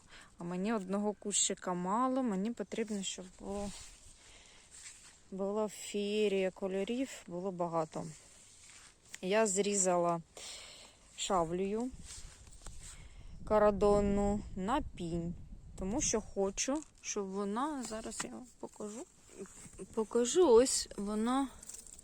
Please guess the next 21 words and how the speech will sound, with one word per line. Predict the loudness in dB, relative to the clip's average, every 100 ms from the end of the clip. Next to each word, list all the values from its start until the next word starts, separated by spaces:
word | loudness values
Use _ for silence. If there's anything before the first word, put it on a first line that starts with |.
| -8
лізе | -2 2 2 2 0
зеленими. | 0 4 6 6 6 4 2 -2 -20 -20 -20 -20 -20 -20 -20 -20 -20 -20 -20 -20 -20 -20 -20 -20 -20 -10 -2
Е, | 2 4 4
знов | 6 6
полізе, | 4 2 6 6 6 2
знов | 2 2 4
буде | 4 2
квітувати, | 0 0 0 4 4 4 2
бо | 4
можна | 6 6 6 4
вирізати | 6 6 6 6 4 4
і | 4
не | 6 6 6
на | 6 6 2
пінь. | 2 2 4 4 2 -4 -18 -20 -6
М, | -2 0 -2 -2 -2 -2 -4 -8 -16 -14
ось | -2 0 0
воно | -2 -2 -2 -6 -14 -20 -18 -10
знов | 0 2 0
починає | 0 0 0 0 -2
квітувати. | -4 -4 -2 0 2 0 -2